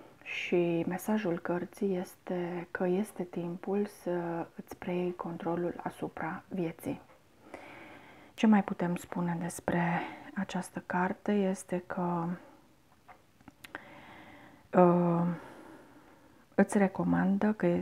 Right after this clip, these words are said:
după cum spuneam, că este timpul să-ți preiei controlul asupra propriei ve-, vieți, la fel ca și unicornul din imaginea cărții, uh, și s-ar putea să te simți împrejmuită sau îngrădită de ceva anume sau de cineva anume.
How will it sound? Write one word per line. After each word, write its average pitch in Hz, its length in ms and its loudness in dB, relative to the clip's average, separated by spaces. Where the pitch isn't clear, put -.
după - 260 -2
cum 180 180 -2
spuneam, - 400 4
că - 100 0
este - 240 0
timpul 190 420 0
să-ți 180 320 -4
preiei 180 280 0
controlul 180 600 2
asupra - 380 0
propriei 180 480 0
ve-, 180 240 2
vieți, - 440 2
la 190 160 2
fel 190 240 4
ca - 140 0
și 180 460 0
unicornul 180 680 4
din 180 260 4
imaginea 175 580 2
cărții, - 540 -2
uh, 185 260 4
și 196 160 2
s-ar 185 200 4
putea 190 360 2
să - 180 -2
te - 140 -2
simți 180 540 -2
împrejmuită 175 1000 0
sau 165 240 0
îngrădită 170 800 2
de - 80 -6
ceva 170 320 -4
anume 165 400 0
sau 180 220 0
de 180 100 2
cineva 180 400 2
anume. 165 460 0